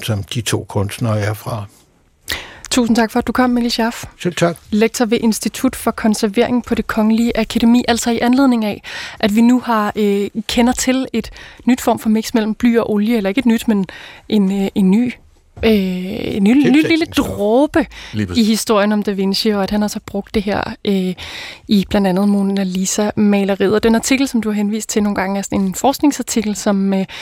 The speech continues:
Speaker 2: handler om lige præcis det her. Man kan finde den inde hos, øh, den organisation, der hedder Chemistry for Life, hvis man er blevet mere nysgerrig.
Speaker 3: Chemistry for Life. Vi bliver i kunstens verden, øh, mens, øh, Schaff forlader studiet, fordi vi fortsætter med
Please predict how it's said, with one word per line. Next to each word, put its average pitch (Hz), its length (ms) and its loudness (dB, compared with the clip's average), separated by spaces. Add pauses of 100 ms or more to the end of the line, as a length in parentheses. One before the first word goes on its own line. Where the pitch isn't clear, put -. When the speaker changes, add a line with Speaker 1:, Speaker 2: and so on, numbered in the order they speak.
(300)
Speaker 2:
handler 214 420 2
om 202 260 2 (100)
lige 226 200 2
præcis - 440 -6
det 226 140 2
her. 214 140 0
Man 208 120 -2
kan 214 100 0
finde 240 200 2
den 240 80 2
inde 220 300 0
hos, 214 260 -4
øh, 185 120 0
den 214 180 0
organisation, 208 460 -2
der 208 60 -2
hedder 196 140 -2 (100)
Chemistry 247 600 -2
for 185 520 -4
Life, - 300 -4
hvis 196 180 -6
man 196 140 0
er 196 40 -6
blevet - 180 -12
mere 202 160 0
nysgerrig. 208 420 -6 (220)
Speaker 3:
Chemistry 135 300 0
for 98 240 -6
Life. 87 140 -12 (420)
Vi 135 160 2
bliver 262 260 0
i 214 60 -2
kunstens 160 520 -6
verden, 127 460 -2
øh, 120 320 0
mens, 123 400 -4
øh, 117 220 -4
Schaff 123 340 -4 (120)
forlader 117 360 -2
studiet, 127 400 -8
fordi 113 200 -6 (160)
vi 101 240 -6
fortsætter - 640 -4
med 117 200 -2